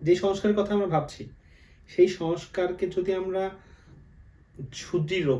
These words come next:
করতে চাই, তাহলে যে জিনিসটাতে সংশোধন করতে হবে সেটা হচ্ছে শিক্ষা সংস্কার, কারণ শিক্ষাই মানুষ তৈরি করে।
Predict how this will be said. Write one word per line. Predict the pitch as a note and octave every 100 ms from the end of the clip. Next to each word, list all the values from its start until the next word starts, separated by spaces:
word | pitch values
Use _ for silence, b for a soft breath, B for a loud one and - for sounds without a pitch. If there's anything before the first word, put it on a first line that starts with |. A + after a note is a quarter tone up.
| -
করতে | D3 - D3+
চাই, | - G#2+ - - B B B -
তাহলে | F#3+ F#3 A#3 F3+ G3+ B B B - C#3
যে | G#3+ D#3+
জিনিসটাতে | D#3+ F#3 - - G#3 G#3+
সংশোধন | F3+ E3 F3 F#3 F#3+ -
করতে | D#3 - A3
হবে | G#3+ D#3 E3+
সেটা | - E3+
হচ্ছে | F#3 -
শিক্ষা | - - - - D#3+
সংস্কার, | D3+ - - - _ _ b b b b b b -
কারণ | F#3+ G3
শিক্ষাই | G#3 G3 - -
মানুষ | F#3 D#3 E3+ -
তৈরি | C#3+ A#2+
করে। | G2+